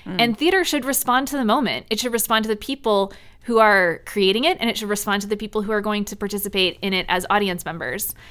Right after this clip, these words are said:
Speaker 2: Um,
Speaker 1: Yeah, and there are also all these different stories in Hamlet. You can go so many different
Speaker 2: Yes.
Speaker 1: directions, and once you, you hone down the play, you know, I've seen ninety-minute Hamlets that focus on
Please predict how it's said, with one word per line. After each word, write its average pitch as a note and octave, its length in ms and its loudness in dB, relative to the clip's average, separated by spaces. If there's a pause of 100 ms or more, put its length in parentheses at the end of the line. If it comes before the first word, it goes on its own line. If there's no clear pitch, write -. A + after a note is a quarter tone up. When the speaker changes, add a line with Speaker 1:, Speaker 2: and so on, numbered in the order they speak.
(500)
Speaker 2:
Um, F#3+ 520 0 (960)
Speaker 1:
Yeah, E4+ 280 6
and D4+ 100 8
there E4 100 10
are D#4+ 40 12
also F4+ 300 4
all C4+ 120 6
these A#3+ 260 0
different A3+ 480 0
stories B3+ 800 -2
in F3 160 -4
Hamlet. D3 460 -6
You G3+ 100 -8
can A3+ 180 0
go A#3+ 220 0
so A3 180 -2
many G3 220 0
different F3+ 320 -4
Speaker 2:
Yes. - 80 -8
Speaker 1:
directions, G3+ 500 0
and F#3+ 100 0
once G3+ 280 0
you, F#3 380 -4 (120)
you E3+ 460 -8
hone G#3 360 -2
down F3 480 0 (420)
the F3+ 60 -8
play, F3 840 0 (320)
you G3 140 -4
know, F3 120 2
I've E3+ 180 2
seen F3 200 0
ninety-minute F3 640 0
Hamlets D#3+ 480 -2
that D3 320 -6
focus D#3 460 -6
on C#3+ 400 -6